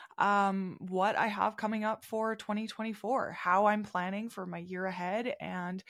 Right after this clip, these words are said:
how I plan to make the most of it in life and business. So, let's break this down. My number one reflection on twenty twenty-three was that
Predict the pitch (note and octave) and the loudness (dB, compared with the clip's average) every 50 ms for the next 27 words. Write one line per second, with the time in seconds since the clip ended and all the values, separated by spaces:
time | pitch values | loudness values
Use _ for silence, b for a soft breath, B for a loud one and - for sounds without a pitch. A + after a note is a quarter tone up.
0 | B B B B B - - F3+ E3 E3 G#3 G3+ - - F#3+ G3 F#3+ - - F#3 | B B B B B -12 -4 -2 0 2 2 4 4 2 2 0 -2 -4 -6 -6
1 | F3+ F3+ F#3+ F#3 - - F#3 F3+ F3+ F3 F3+ F3 F3 - F3 E3+ E3+ F3 - - | -6 -6 -6 -8 -8 -8 -6 -6 -4 -4 -6 -8 -8 -10 -8 -8 -8 -8 -8 -12
2 | - F3 E3+ F3 F3 - - - F3 E3+ E3+ E3+ E3+ E3+ F#3 - _ - - E3+ | -10 -8 -6 -6 -6 -6 -8 -8 -8 -8 -6 -6 -6 -8 -8 -12 _ -8 -8 -6
3 | F3+ F3+ - - - - - E3+ E3+ E3+ E3+ F#3+ - _ E3+ E3+ F3 E3+ - - | -6 -8 -10 -12 -10 -8 -6 -6 -4 -6 -8 -10 -12 _ -12 -10 -10 -10 -12 -14
4 | - - - - B B B B B B B B B B B - - A3+ G#3 C#3+ | -14 -18 -20 -20 B B B B B B B B B B B -2 2 2 2 2
5 | G#2+ - _ b b b b b b b b b b b b b b b b _ | 0 -4 _ b b b b b b b b b b b b b b b b _
6 | _ - A#3+ B3 - - A#3+ A3 G#3 G#3 G3 F#3 - - E3 - - - F3 F3+ | _ -4 -4 -4 -2 -2 -2 -2 0 -2 -4 -4 -4 -6 -6 -6 -6 -8 -8 -10
7 | - - _ G3 G3+ G3 G3 G3+ G#3 A#3 C4+ C#4 C4 G#3 G3+ G3 G3 G3 G3 G3 | -12 -8 _ -2 0 2 2 2 2 2 2 2 2 2 2 2 2 2 2 0
8 | G3 - - G3 F#3+ - - F#3 F3+ F3+ - - - F3+ F3 F3+ F3 F3+ - - | -2 -2 -4 -4 -6 -4 -4 -4 -4 -4 -4 -6 -4 -4 -4 -4 -4 -4 -6 -6
9 | F3 F3 F3+ F3 - - F3+ F3+ G3 G#3 A3+ - - - A#3 A#3 A3+ G#3 - - | -6 -6 -6 -6 -8 -8 -6 -4 -4 -4 -4 -6 -6 -6 -4 -4 -4 -6 -8 -14
10 | - - G3 E3+ F#3+ F#3 E3+ D#3+ D#3+ D#3+ E3+ F3+ F3+ F3+ - _ _ F#3+ F#3 F#3 | -10 -10 -8 -6 -6 -6 -6 -6 -8 -8 -8 -8 -8 -10 -14 _ _ -8 -4 -2
11 | F3+ F3+ F3+ F3 F3 F3 - F#3 F3+ F3 E3+ E3+ F3 F3+ - - | 0 0 0 -2 -2 -4 -4 -2 -2 0 0 0 -2 -4 -6 -10